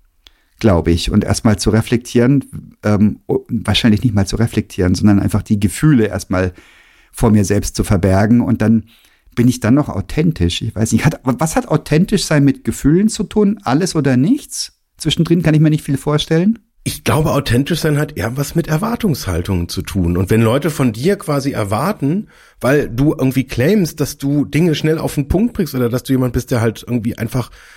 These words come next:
Speaker 2: ja, auch Dinge kritisch anspricht, Tacheles spricht oder weiß ich nicht was, dann ist es irgendwie eine Erwartungshaltung, dass, dass es, dass du's dann auch tust. Und wenn du sagst, "Nee, ich mach das und ich, ich bring die Dinge immer ganz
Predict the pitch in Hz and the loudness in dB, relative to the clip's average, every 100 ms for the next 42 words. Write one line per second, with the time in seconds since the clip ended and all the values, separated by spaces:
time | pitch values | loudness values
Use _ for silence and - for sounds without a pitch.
0 | - - - 117 165 - 135 - - 156 | -20 -20 -8 -2 0 0 -4 -4 2 4
1 | 156 - 151 147 - 156 247 - 131 - | 4 0 0 0 0 0 0 0 -2 0
2 | 151 220 185 - - 117 - 113 104 135 | 0 0 0 -2 -4 -6 -2 -2 0 -2
3 | 220 160 117 107 139 - - - - - | -2 -2 -4 -2 -2 -4 -16 -20 -8 -2
4 | 127 143 160 151 135 156 147 156 127 110 | 0 2 0 2 0 2 2 2 0 -2
5 | 95 117 170 160 156 147 151 131 - - | 0 0 -2 -2 -2 0 -2 -4 -10 -10
6 | 120 - 117 123 - 120 - 98 87 - | -10 -8 -10 -8 -6 -6 -4 -4 -4 -4
7 | 247 285 - 107 110 117 104 120 - 107 | 2 2 2 -2 0 2 0 -2 -2 -4
8 | 101 127 - 151 170 165 123 117 117 135 | -2 -2 -2 -2 -2 -2 -4 -4 -2 2
9 | 135 120 123 113 107 110 139 - | 2 2 0 0 0 0 0 -2